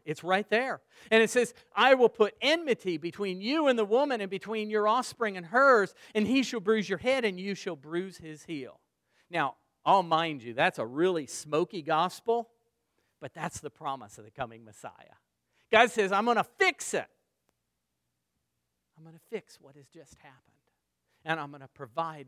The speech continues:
one who will take and take care of your sin." That's the hope of the gospel, and that's the promise that God gave to Adam and Eve. And then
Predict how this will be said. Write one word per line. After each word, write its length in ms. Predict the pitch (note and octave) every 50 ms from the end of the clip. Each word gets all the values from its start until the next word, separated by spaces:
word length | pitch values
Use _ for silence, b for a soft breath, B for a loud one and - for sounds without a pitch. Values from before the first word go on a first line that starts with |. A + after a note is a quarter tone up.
| B2 A2+
one 340 | C#3 E3 D#3+ D#3 C3+ B2 A2 _
who 100 | F3 D#3
will 200 | C3+ D3+ D3 C#3 - _ _
take 320 | G3+ G3+ F#3 D#3+ - _ b b b b b b b
and 220 | F3 E3+ D#3+ D#3 _ _ _ -
take 240 | G3+ F#3+ D#3+ -
care 460 | _ - - - A3+ A#3+ A#3 G3+ F3 D3
of 260 | B2+ B2 A#2+ B2+ - _ _ _ _ _ _ _ _ _ _ _ _ _ _ _ _ _ _
your 220 | C#3 C#3 C#3+ C3
sin." 320 | - - - - C3 A2+ A2+ _ _ _ _ _ _ _ _ _ _ _ _ _ _ _
That's 320 | - E3+ G3 G#3 - - -
the 100 | - D#3+
hope 320 | - E3+ F3 E3 - -
of 60 | E3
the 80 | C#3+ D3
gospel, 480 | D3 C#3+ D3+ E3 D#3 - _ D3+ C3
and 100 | C3 C3+
that's 240 | D3+ F3+ G3+ - -
the 100 | - E3
promise 460 | _ _ G#3+ A3 G#3+ G#3 F#3 D#3+ - _
that 160 | - D#3+ D3+
God 280 | F#3 F#3 E3+ E3+ D#3 D3
gave 400 | F#3 G#3+ A3+ A3 G3 E3+ D#3+ - b b b b b
to 160 | - - -
Adam 320 | G#3 A3 A3+ G#3+ G#3 G#3
and 100 | G#3 G#3
Eve. 340 | A3+ A#3+ B3 A#3 G3+ F3+ E3
And 140 | F#3 F#3+ G3
then 200 | G#3+ G#3+ G3+